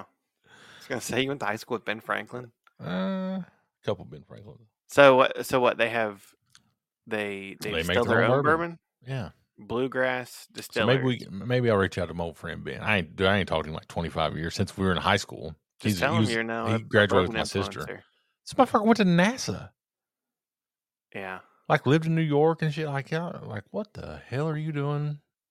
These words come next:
Speaker 2: trying to make a
Speaker 1: <laughs>
Speaker 2: bourbon
Speaker 1: Likes
Speaker 2: company in
Speaker 1: bourbon.
Speaker 2: twen-, twenty twenty-three, bro? <laughs> Like, what?
Speaker 1: Him and Peyton Manning.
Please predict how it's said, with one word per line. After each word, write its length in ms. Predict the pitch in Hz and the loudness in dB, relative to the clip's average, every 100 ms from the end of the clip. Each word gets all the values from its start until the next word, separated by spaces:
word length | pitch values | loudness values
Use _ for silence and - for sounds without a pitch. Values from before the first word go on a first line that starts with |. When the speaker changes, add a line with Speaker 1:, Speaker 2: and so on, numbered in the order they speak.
| _ _ _ - - - | _ _ _ -18 -18 -2
Speaker 2:
trying 180 | - 131 | 2 4
to 40 | |
make 180 | 120 135 | 4 2
a 40 | |
Speaker 1:
<laughs> 20 | 127 | 8
Speaker 2:
bourbon 260 | 127 117 | 10 10
Speaker 1:
Likes 80 | 98 | 8
Speaker 2:
company 280 | 101 107 98 | 4 4 4
in 60 | 92 | 2
Speaker 1:
bourbon. 80 | |
Speaker 2:
twen-, 360 | - 120 113 123 | 2 4 6 6
twenty 400 | - - 135 151 | 2 6 6 8
twenty-three, 680 | 131 - 156 156 156 147 131 | 4 6 6 6 4 4 6
bro? 220 | 139 135 | 6 6
<laughs> 120 | 139 | 6
Like, 260 | 117 120 - | 4 0 4
what? 120 | 170 | 4
Speaker 1:
Him 120 | 131 135 | 4 2
and 140 | 123 | -2
Peyton 280 | 131 131 117 | 0 0 -2
Manning. 460 | 110 104 101 101 | -6 -6 -6 -10